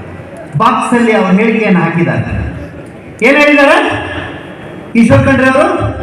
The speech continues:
ನೀವು ಇನ್ನು ಮುಂದೆ ನಿಮ್ಮ ಜಾಗವನ್ನ ನಾನ್ ಅಗ್ರಿಕಲ್ಚರ್ ಅಲಿನೇಷನ್ ಮಾಡೋದಾದ್ರೆ ಅರಣ್ಯ ಇಲಾಖೆಯ ಅನುಮತಿಯನ್ನ ಪಡ್ಕೋಬೇಕು.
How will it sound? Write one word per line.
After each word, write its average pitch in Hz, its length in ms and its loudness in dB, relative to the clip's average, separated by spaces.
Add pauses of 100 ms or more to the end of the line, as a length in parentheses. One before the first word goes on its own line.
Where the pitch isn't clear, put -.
(880)
ನೀವು 320 720 6 (600)
ಇನ್ನು 330 500 6
ಮುಂದೆ - 480 2 (280)
ನಿಮ್ಮ 320 340 6 (140)
ಜಾಗವನ್ನ 294 580 2
ನಾನ್ 262 440 2
ಅಗ್ರಿಕಲ್ಚರ್ 302 760 0
ಅಲಿನೇಷನ್ 285 680 2
ಮಾಡೋದಾದ್ರೆ 247 800 2 (600)
ಅರಣ್ಯ 311 540 4
ಇಲಾಖೆಯ 302 460 2
ಅನುಮತಿಯನ್ನ 294 760 2 (120)
ಪಡ್ಕೋಬೇಕು. 285 580 2